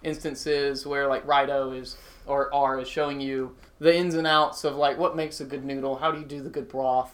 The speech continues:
Oh, I would, I would expect that Caesar is like, "What are you doing? This is stupid. No, no, no, no, no, no. These noodles, they are too raw."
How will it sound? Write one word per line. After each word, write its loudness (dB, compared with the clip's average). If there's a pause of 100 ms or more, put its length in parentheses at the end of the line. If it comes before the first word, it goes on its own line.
Oh, 8
I 6
would, 4
I 4
would 0
expect -2
that -2
Caesar -4
is -2
like, 0
"What 8
are 2
you 6
doing? 4
This 2
is 2
stupid. 6
No, 12
no, 10
no, 10
no, 8
no, 8
no. 8
These 2
noodles, 6
they 4
are 8
too 2
raw." 8